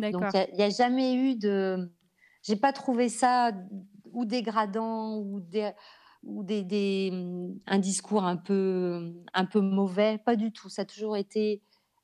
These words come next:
Speaker 1: fait de, de, de façon a-, a-, sympathique.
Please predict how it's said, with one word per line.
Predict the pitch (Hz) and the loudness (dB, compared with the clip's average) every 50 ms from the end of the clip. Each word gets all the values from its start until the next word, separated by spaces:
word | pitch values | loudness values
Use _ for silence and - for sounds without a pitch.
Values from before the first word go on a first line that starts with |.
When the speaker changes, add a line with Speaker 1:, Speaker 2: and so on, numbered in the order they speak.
| _ _ _ _ _ _ _ | _ _ _ _ _ _ _
Speaker 1:
fait | - 226 220 208 | 0 0 0 0
de, | 180 185 190 | 0 -6 -8
de, | 165 175 185 - 208 | -10 -12 -10 -8 -6
de | 190 175 202 196 | -2 0 0 0
façon | 196 214 202 202 202 - 214 208 | 2 2 2 2 2 2 2 2
a-, | 196 190 - - - - - | 2 0 -2 -6 -10 -10 -8
a-, | 202 | -8
sympathique. | 185 - 220 214 202 214 202 190 196 - - 156 - - - - - | -2 0 0 2 4 2 2 0 -2 -6 -10 -10 -10 -12 -16 -18 -18